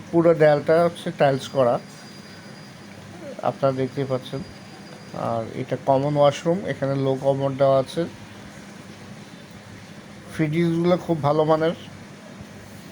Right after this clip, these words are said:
তো আপনারা যারা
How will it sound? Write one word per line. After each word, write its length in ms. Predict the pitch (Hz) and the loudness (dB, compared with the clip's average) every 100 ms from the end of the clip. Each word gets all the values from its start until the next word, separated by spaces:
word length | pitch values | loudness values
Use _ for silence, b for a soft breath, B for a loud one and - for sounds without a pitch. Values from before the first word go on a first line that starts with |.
| - - - - - - - - - - - - - - - - - - - - - - - - - - - - - | -20 -20 -20 -20 -20 -20 -18 -18 -18 -18 -18 -18 -18 -18 -20 -20 -18 -16 -16 -18 -18 -18 -18 -18 -18 -16 -16 -12 -2
তো 240 | 156 160 | 4 6
আপনারা 460 | - 156 - 165 165 | 6 2 4 4 6
যারা 520 | 151 139 147 160 160 | 6 6 8 6 4